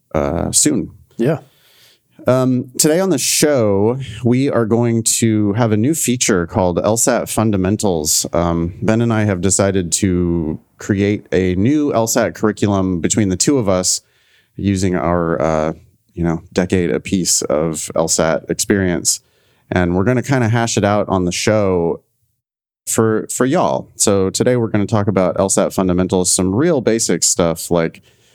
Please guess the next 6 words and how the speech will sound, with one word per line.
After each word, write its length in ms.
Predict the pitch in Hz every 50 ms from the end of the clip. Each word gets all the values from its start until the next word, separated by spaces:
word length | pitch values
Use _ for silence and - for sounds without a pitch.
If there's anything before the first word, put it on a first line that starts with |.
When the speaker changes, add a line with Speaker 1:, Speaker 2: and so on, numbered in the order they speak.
| _ _ _
Speaker 1:
how 220 | - - 104 92 90
to 100 | 90 90
study, 560 | - - - 92 90 90 87 87 82 82 85
what 240 | 80 82 85 82 82
materials, 1040 | 85 82 - - 85 85 85 85 85 80 80 80 80 80 73 - - - - - -
um, 540 | - 80 76 71 71 71 71 - - - -